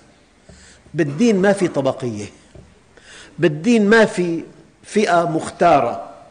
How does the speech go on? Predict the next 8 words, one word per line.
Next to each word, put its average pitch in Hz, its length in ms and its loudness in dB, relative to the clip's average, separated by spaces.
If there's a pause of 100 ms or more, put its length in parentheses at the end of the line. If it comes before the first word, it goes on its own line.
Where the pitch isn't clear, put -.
(420)
ما 226 140 4
في 220 160 -2
فئة 196 280 0
متميزة. 175 840 0 (640)
هذه 202 360 2
السكينة 214 680 2 (440)
لكل 233 440 2
البشر 160 520 -2